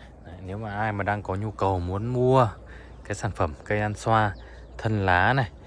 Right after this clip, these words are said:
nhà mình có cả thân lá nhá, có cả, ờ, dạng cao nhá mọi người nhá. Đấy, cao thì sử dụng sẽ tiện lợi hơn. Đấy, mọi người mà có nhu cầu muốn mua cao an xoa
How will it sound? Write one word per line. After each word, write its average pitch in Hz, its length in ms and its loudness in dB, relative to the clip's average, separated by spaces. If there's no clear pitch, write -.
nhà 98 60 -4
mình 95 220 -2
có 95 140 0
cả 113 140 0
thân 113 260 2
lá 98 240 6
nhá, 147 220 0
có 107 120 -2
cả, 80 360 0
ờ, 90 180 -4
dạng 107 240 2
cao 131 360 4
nhá 143 240 0
mọi 98 140 -8
người 95 140 -4
nhá. 117 260 -4
Đấy, 90 220 -4
cao 123 280 6
thì 101 160 -4
sử 87 160 -4
dụng 98 180 -4
sẽ 113 180 -6
tiện 131 160 2
lợi 120 240 0
hơn. 123 220 2
Đấy, 87 200 -10
mọi 87 100 -12
người 90 280 -4
mà 92 80 -6
có 92 140 -6
nhu 104 140 -4
cầu 95 220 -2
muốn 92 180 -6
mua 113 160 -4
cao 120 260 2
an 117 80 -2
xoa 120 300 0